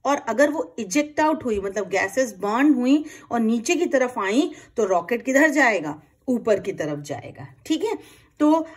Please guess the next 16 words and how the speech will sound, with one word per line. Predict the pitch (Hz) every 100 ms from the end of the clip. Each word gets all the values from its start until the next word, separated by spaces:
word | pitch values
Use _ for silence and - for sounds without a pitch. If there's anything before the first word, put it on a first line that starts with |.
| -
आप | 233 247 277
इसमें | 262 277
पहले | 262 254
ये | 254 302
समझिए | 302 247 208 208 233 311 427 - _ 294
कि |
होता | 302 254 247 277
क्या | 262 196
है। | 151 135 - _ _ _ - -
फ्यूल | 294 330 381 440 453 - _ _ -
which | 254 -
is, | 349 359 - - 208
uh, | 214 208 180
burn | 254 311 381 277
in | 277
the | 269